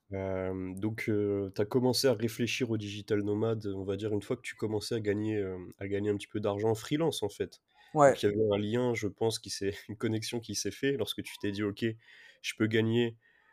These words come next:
Speaker 1: euh, entre guillemets, ma vie sans avoir à aller dans un bureau. »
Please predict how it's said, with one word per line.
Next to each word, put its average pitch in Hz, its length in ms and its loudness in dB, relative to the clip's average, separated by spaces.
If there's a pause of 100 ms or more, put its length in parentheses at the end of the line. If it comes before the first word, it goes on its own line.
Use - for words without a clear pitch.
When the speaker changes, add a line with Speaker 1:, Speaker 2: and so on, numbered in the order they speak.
(180)
Speaker 1:
euh, 98 120 0
entre 101 260 0
guillemets, 104 280 -2
ma 101 180 2
vie 104 220 -6
sans 107 300 0
avoir 104 300 2
à 98 80 0
aller 101 140 0
dans 98 200 -2
un 95 60 -2
bureau. » 101 500 2